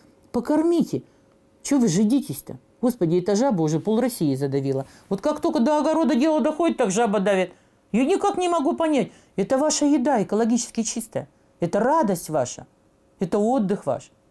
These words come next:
Это физический труд посильный. Когда всё работает, на даче даже голова не болит, блин, когда она дома болит всё время.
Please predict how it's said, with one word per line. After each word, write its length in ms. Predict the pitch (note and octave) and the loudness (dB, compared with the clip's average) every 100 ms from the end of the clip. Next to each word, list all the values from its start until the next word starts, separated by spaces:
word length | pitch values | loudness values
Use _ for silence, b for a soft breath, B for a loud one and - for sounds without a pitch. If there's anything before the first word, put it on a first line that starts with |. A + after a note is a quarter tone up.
| _ - | _ -6
Это 340 | D#3+ G3 E3+ B - | -2 0 0 B 0
физический 480 | G#3 C4 - C4 | 2 2 2 0
труд 320 | A#3 D4 E4 E4 | 0 2 0 0
посильный. 580 | A#3+ - G3+ D3+ B2+ - - - - - | -2 0 -2 -2 -4 -8 -20 -20 -20 -6
Когда 220 | F#3+ C#4 | -2 0
всё 200 | C#4+ F4 | 0 2
работает, 580 | D#4 A3 D#4+ G#3+ D#3+ - _ - | 2 2 2 0 -2 -4 _ -2
на 140 | B3+ | 0
даче 220 | E4 D#4+ A#3 | 2 2 2
даже 300 | B3+ G3+ B2+ _ | 2 0 -4 _
голова 360 | D#3+ C4 G#4 F#4 | 0 2 2 2
не 140 | F#3+ | 2
болит, 280 | D3+ D3+ D3 | 2 0 0
блин, 220 | D3+ D3 | -2 -2
когда 240 | E3 F#3 G#3 | 0 0 2
она 120 | A3 | 0
дома 240 | G3 F3 | 0 0
болит 260 | E3+ E3+ E3 | 2 0 -2
всё 120 | F#3+ | -2
время. 300 | F3+ D3 | 0 -2